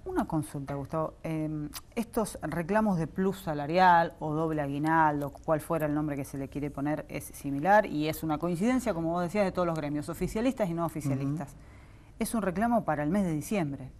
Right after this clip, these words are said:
Speaker 1: y es coyuntural.
Speaker 2: Ujú.
Speaker 1: ¿Qué pasa en todo dos mil catorce? Porque
Speaker 2: Bueno.
Speaker 1: los, digamos, la perspectiva
Speaker 2: Sí.
Speaker 1: inflacionaria... Eh, hasta ahora todos los datos o los indicativos va, indican que va a ser mucho mayor que la de dos mil trece.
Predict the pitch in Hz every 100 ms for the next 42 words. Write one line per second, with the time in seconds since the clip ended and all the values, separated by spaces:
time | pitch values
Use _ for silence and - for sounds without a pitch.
0 | - 160 175 185 - 151 135 156 151 131
1 | - - 175 156 196 277 269 156 - 143
2 | 131 135 131 135 131 139 - 135 - -
3 | - - 175 151 170 175 165 - 170 180
4 | 180 175 165 175 156 170 156 214 240 226
5 | 139 151 151 170 170 202 226 160 - -
6 | - - 147 135 - - - 147 - 151
7 | 160 185 175 135 160 156 143 139 170 180
8 | 165 139 131 139 139 147 143 185 175 143
9 | 139 - 151 165 156 180 220 165 151 147
10 | 156 151 156 160 175 190 - 190 214 214
11 | 151 135 135 139 143 - 185 131 135